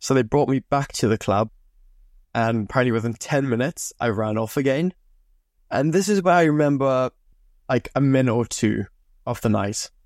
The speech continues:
I was running down a street in Cambridge that,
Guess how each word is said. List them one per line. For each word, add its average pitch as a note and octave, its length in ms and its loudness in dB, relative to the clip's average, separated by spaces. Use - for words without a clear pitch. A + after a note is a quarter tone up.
I C3+ 80 0
was C3 200 0
running E3 440 2
down D3 420 0
a - 60 -6
street - 380 -2
in A#2+ 100 2
Cambridge G#2 540 -2
that, - 240 -4